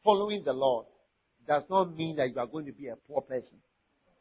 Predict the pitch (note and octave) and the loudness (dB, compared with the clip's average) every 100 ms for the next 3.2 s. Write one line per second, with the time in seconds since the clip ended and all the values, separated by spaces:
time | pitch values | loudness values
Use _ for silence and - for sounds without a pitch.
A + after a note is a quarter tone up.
0 | _ _ _ _ _ _ _ _ _ _ | _ _ _ _ _ _ _ _ _ _
1 | _ _ _ _ _ - D#3 G3 - E3 | _ _ _ _ _ 0 4 4 4 -2
2 | D#3+ F3 A3 - - _ _ - D#3 E3 | 2 4 4 0 -14 _ _ -6 -4 -4
3 | D3+ C#3 | -8 -8